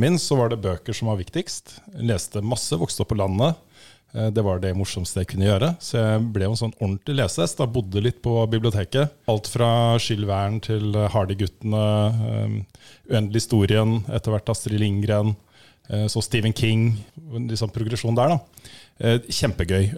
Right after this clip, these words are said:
Og grunnen til at, at, eh, jeg på en måte kom inn i spill var også litt den der litteratur, eh, bakgrunnen. Fordi jeg spilte et spill som heter, eh, Space Quest tre,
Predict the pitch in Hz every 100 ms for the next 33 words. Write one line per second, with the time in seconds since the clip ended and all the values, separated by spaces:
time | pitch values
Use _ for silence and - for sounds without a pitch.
0 | - 120 110 110 113 - 139 135 - -
1 | - 127 117 - 127 123 123 123 117 -
2 | 117 107 - 107 107 107 101 - _ _
3 | _ - 120 107 104 - 123 135 101 107
4 | 98 - 123 123 _ - - 107 107 101
5 | 104 110 117 - 92 90 87 - - -
6 | 107 107 107 101 98 - 113 170 175 -
7 | - - _ - 117 117 131 82 - 110
8 | - 98 104 113 113 - - 113 104 -
9 | 113 104 107 104 - 90 - 107 - -
10 | 120 170